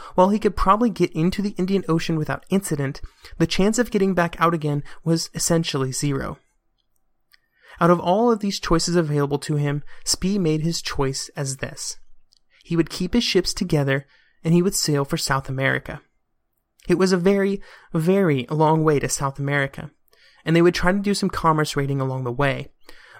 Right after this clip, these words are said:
but it would be mostly just a lot of sailing in that direction day after day until they reached the coast. South America was chosen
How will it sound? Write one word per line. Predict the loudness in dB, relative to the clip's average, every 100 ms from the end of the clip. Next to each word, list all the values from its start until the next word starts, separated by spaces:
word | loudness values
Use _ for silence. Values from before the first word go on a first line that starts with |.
| 2
but | 2
it | 4
would | 2
be | 4 2
mostly | 4 2 0 0
just | 0 0
a |
lot | 2 2
of | 2
sailing | 0 2 4 2 0
in | 2
that | 0 0
direction | 0 0 -2 -6
day | -2 2 2
after | 0 -4
day | -2 -4 -6 -10 -4
until | 0 2 0
they | 0
reached | -4 -6 -10
the | -12
coast. | -6 -4 -6 -10 -14 _ _ _ _ _ _ _ _ _ -20 _ _ -20 -10
South | -2 2 4
America | 4 2 2 2
was | 0
chosen | 0 2 2 0